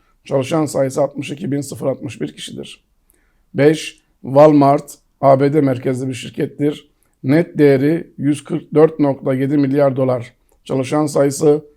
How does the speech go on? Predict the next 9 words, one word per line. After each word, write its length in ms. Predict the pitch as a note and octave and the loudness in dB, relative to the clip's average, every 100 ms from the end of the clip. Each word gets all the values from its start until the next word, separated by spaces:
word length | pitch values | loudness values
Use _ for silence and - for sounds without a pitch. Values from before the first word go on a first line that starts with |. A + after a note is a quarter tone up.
| _ - | _ 0
bir 260 | D#3 C#3+ | 2 2
nokta 460 | C3 - C#3 C3+ C3+ | 0 -2 -2 -2 0
dört 220 | C#3 - | -2 -2
milyon 520 | C3 B2 C3 C3+ C3+ _ _ | -4 -4 -4 -6 -10 _ _
kişidir. 600 | - D3 C#3 A2 - - _ _ | -16 -12 -10 -10 -14 -20 _ _
Türkiye'deki 600 | A3 A3+ G#3+ F3+ F#3 E3+ | -4 2 4 4 4 0
ticaret 460 | D#3 E3+ F3+ F#3 | 4 6 6 4
web 280 | - D#3+ D#3+ | -2 0 0
siteleri. 440 | - - C3 A#2+ | -2 -6 -4 -4